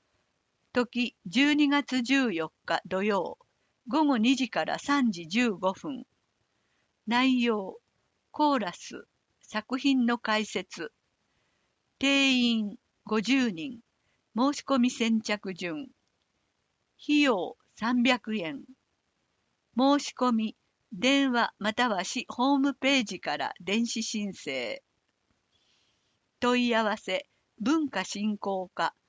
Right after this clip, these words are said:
電話、八六六三零九。お出かけください、隣町。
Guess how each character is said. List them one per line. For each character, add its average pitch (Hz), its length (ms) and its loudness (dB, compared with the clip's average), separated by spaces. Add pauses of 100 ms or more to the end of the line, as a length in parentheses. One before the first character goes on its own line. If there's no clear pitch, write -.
(380)
電 247 340 0
話、 208 200 -4 (300)
八 240 320 -2
六 233 400 -2 (320)
六 247 240 0
三 294 380 2
零 185 280 -4
九。 165 400 -10 (2500)
お 214 100 -4
出 370 140 6
か 302 180 0
け 320 160 -4
く - 140 -4
だ 277 180 4
さ 262 200 0
い、 226 120 -2
隣 220 440 -2
町。 - 420 -8